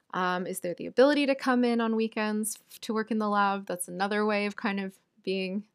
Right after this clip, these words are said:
stealthy about it. Um, and you can even ask, you know, "What are your expectations about students' time dedicated to be in the lab?" and things like that. Uh, to look at job prospects and careers, kind of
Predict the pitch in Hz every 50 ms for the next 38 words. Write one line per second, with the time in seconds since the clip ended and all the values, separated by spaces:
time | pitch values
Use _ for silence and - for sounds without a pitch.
0 | _ _ - - - 196 202 208 - 202 190 190 190 185 180 180 185 185 190 190
1 | 185 - _ _ - - - - - _ _ _ 185 190 190 185 185 185 185 190
2 | 202 208 214 214 220 208 - 226 208 190 185 185 196 196 190 190 - - 214 185
3 | 185 180 185 185 180 180 - - - - - - - - 247 233 220 - 233 226
4 | 220 220 220 - - 190 190 185 180 185 - 208 208 - - - 196 185 185 175
5 | 175 - - - - - _ _ _ _ _ _ _ _ _ _ _ _ _ _
6 | 208 190 _ 202 _ - - - - 202 190 180 180 175 175 175 175 175 180 -
7 | 185 165 175 175 - - 180 170 175 - - 208 _ - - - - 190 185 190
8 | 190 196 196 190 240 208 - - 196 208 - 214 214 208 208 190 196 196 - 196
9 | 196 - _ 190 - - - - - _ - - _ _ _ _ _ _ _ _
10 | _ _ _ _ _ _ _ _ _ _ _ 208 202 196 202 202 202 208 202 -
11 | - 220 233 262 262 262 - 226 220 208 214 - - 262 269 277 269 - - 277
12 | 262 254 - - - 240 240 247 - - - - 233 202 196 - - 190 170 214
13 | 262 285 302 311 320 320 - - - 208 202 202 190 185 180 185